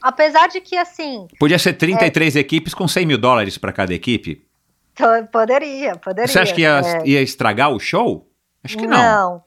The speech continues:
Speaker 2: O
Speaker 1: não,
Speaker 2: show.
Speaker 1: acho, acho que não, mas assim, pô, sorte de quem pôde ir, né, e, e viver a experiência. Eu acho que,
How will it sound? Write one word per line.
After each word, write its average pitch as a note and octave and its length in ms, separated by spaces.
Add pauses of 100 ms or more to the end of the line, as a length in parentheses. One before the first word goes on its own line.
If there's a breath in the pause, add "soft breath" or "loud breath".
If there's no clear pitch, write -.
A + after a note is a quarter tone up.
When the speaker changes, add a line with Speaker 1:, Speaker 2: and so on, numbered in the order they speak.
Speaker 2:
O C3 60
Speaker 1:
não, C3 40
Speaker 2:
show. D#3 420
Speaker 1:
acho, G3 240 (920 soft breath)
acho - 200
que B4+ 100
não, E4 220
mas C4 180
assim, F4 360
pô, B3 260
sorte B3+ 500
de G#4 100
quem A4+ 260 (180)
pôde E4 340
ir, C4 440
né, A3+ 400
e, G#3+ 340
e G#3 40
viver G#3+ 300
a B3 40
experiência. A#3+ 840
Eu F#3 80
acho G#3 220
que, C#4 440